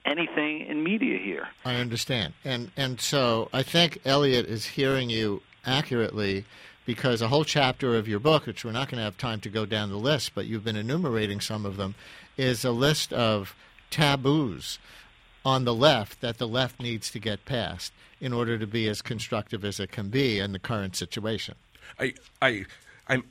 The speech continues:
Speaker 3: really sad we don't have more time, because I totally agree with my kind interlocutor. I am a leftist, and as a leftist, I agree with him. This cultural left, whose big obsessions are,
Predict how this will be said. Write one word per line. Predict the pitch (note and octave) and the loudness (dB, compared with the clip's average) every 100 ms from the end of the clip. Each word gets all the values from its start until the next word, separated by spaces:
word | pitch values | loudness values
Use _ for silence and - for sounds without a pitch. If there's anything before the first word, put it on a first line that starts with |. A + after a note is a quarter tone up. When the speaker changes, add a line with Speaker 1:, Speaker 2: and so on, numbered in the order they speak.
| D3+ | 0
Speaker 3:
really | F3+ D#3+ | 0 0
sad | B2+ D3+ C#3 | 2 2 2
we | B2+ | 0
don't | C3 C#3+ | 0 0
have | - A2 | 0 0
more | C#3 | 0
time, | - D3+ D#3 | 2 2 2
because | B2+ D3+ D3+ | 0 -2 -2
I | A2+ C3+ - - _ - | 0 -2 -4 -14 _ 8
totally | A3+ A3+ - C#3+ C3 A2 - - - - | 8 8 -2 -4 -2 -6 -6 -16 -18 -2
agree | B2+ B2 D3+ C3 | -2 0 -2 -2
with | A2 - | -6 -4
my | A#2+ G#2 F#2+ - | 0 0 -4 -6
kind | C#3 A#2+ A2 - - | 0 0 0 -8 -6
interlocutor. | A#2+ A2+ A2+ G#2+ G2+ - D2+ - G1+ - - - | -2 0 -2 0 -2 -2 -12 -10 -12 -16 -8 0
I | E3+ | 2
am | G3+ F3 - _ - | 2 -2 -8 _ 0
a | |
leftist, | C3+ D3+ - - D2 - | 2 2 -2 -10 -10 -2
and | A2+ A2+ - | -2 -2 2
as | A#3 E3+ | 2 4
a | D#3+ | 0
leftist, | C#3+ A#3+ - - G2+ - | 2 0 0 -6 -6 -4
I | B2 | -2
agree | A2 F#2+ G#2 G2+ | 0 0 -4 -6
with | E2+ - | -6 -8
him. | - E2 C#2+ - A#2 | -6 -6 -6 -12 -4
This | E3+ - - - | -4 -4 -12 -8
cultural | - F#3 F#3+ - D#3+ C#3 C#3+ C3+ | 0 2 2 0 -4 -2 -2 2
left, | C3+ D3+ C#3 - - - | 4 4 2 -2 -14 -10
whose | C#3 A#2 | -6 -6
big | F#2+ B2 E3+ | -4 -4 -2
obsessions | C#3 - C#3+ C3+ - A#2+ A#2 B2+ | -4 -4 -2 -2 -2 -4 -4 0
are, | A#2+ G#2+ | 0 0